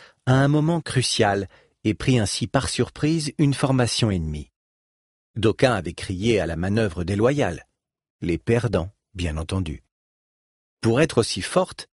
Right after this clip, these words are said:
être ancrée depuis si longtemps, une convention devait être née sur Terre, ce qui ramena brusquement Trévise au problème de la planète habitable.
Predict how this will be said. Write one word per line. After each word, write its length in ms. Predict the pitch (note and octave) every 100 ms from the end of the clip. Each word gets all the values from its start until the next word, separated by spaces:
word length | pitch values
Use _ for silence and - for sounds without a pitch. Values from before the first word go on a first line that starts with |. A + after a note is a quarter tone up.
| _ _ _ -
être 220 | A2+ -
ancrée 380 | A2+ A#2 - B2+
depuis 320 | F#2 - -
si 260 | F#2 - E3
longtemps, 480 | C#3 A#2+ C3+ D3+ F3+ _ _ _ _ _ _ _
une 200 | C3 C3
convention 720 | - D3+ C3+ C#3 - D#3+ D#3+ D3+ -
devait 260 | A#2 C3+ C#3+
être 280 | C#3+ - B2+
née 240 | A#2+ A#2
sur 320 | A2 - G2+
Terre, 380 | - E2 B1+ - - - - _ _
ce 180 | - A#2
qui 220 | - A2
ramena 340 | F#2 G#2 G2+
brusquement 480 | F#2+ F#2+ - A2 G#2
Trévise 460 | F#2+ G#2 F#2+ G#2+ G#2+
au 40 |
problème 440 | G2 - F2+ F#2 G2
de 80 |
la 120 | G2 F#2+
planète 380 | - F2+ F2
habitable. 600 | F#2+ D2+ - - - -